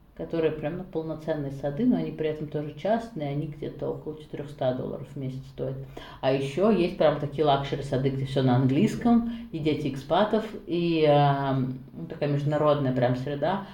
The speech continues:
они от шестьсот пятидесяти долларов, насколько я знаю, и там ещё есть стартовые взносы.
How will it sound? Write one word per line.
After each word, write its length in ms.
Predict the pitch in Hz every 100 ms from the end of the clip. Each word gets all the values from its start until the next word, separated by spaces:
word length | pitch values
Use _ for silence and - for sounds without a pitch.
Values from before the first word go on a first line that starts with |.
| - -
они 340 | 151 156 170
от 340 | 180 156 147 -
шестьсот 400 | - 160 - -
пятидесяти 380 | - 160 147 143
долларов, 420 | 143 190 233 233
насколько 420 | 190 - 175 175 160
я 80 |
знаю, 480 | 160 156 156 190 190 -
и 440 | - 160 156 156 151
там 260 | 147 160
ещё 200 | 160 -
есть 300 | 143 139 143
стартовые 520 | - - 147 - 147 151
взносы. 460 | 151 143 135 127